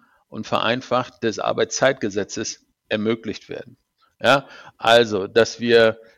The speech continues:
eben, äh, sowohl, äh, dem Betriebsrat als auch dem Arbeitgeber als auch etwaigen Behörden die Möglichkeit geben, wird dann die tägliche Höchstarbeitszeit eingehalten? Werden die Ruhezeiten eingehalten?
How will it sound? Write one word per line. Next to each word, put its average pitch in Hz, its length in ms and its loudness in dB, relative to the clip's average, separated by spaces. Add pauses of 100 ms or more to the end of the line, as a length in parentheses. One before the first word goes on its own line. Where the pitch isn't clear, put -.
(120)
eben, 113 680 -6
äh, - 300 -12
sowohl, 113 1080 -4
äh, 117 300 -6
dem 117 280 -4
Betriebsrat 143 840 -2
als 113 220 -4
auch 107 100 -2
dem 107 240 -8
Arbeitgeber 135 800 -2
als 117 220 -2
auch 113 240 -2 (120)
etwaigen 104 540 -2
Behörden 120 460 0
die 120 100 -6
Möglichkeit 120 640 -4
geben, 127 320 0 (540)
wird 127 300 0
dann 127 160 2
die 120 140 -4
tägliche 120 540 -2
Höchstarbeitszeit 101 880 -2
eingehalten? 95 640 -4 (300)
Werden 120 220 2
die 110 100 -2
Ruhezeiten 143 760 2
eingehalten? 117 800 0